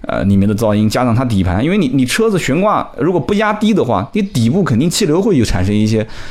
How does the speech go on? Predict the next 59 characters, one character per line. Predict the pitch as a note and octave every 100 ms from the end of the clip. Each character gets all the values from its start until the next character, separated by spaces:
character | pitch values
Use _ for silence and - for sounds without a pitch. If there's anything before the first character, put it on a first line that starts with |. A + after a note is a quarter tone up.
| - -
啊， | - F#2+
产 | G#2
生 | G2+
一 | A2+
些 | A#2+
声 | A#2 B2
响。 | A#2 F2+ -
然 | G#2
后 |
包 | C3 F3
括 | E3+ E3
你 | A#2 G2+
的 | G#2 A#2 -
车 | - F3+
身， | F3 F3
虽 | F3+ F3
然 | E3+
你 |
很 | E3 B2
流 | F#2+ G#2+
线 | F#3+ C3
性 | G#2+
的， | E2 - - - -
但 | E3
是 | E3+
你 | C3 G#2+
所 | - D3
有 | F#3
的 | B2
车 | -
身 | D#3+ E3
的 |
一 |
些 | D#3
共 | D#3+ F3+ E3
振 | G3
啊， | G#2+ G2+
包 | A2+
括 |
特 | A#2
别 | C3+
是 | A#2+
两 | G#2+ G2
边 | G#2+
的 |
后 | A#2+ C#3+
视 |
镜 | C#3
的 | C3
共 | G#2+ A#2+
振， | A2 - - -
也 | A#2
会 | C3 G#3+
产 | C#3+
生 | A2
一 | A2
些 | A2
响 | A2 C#2+
声。 | F2+ F2+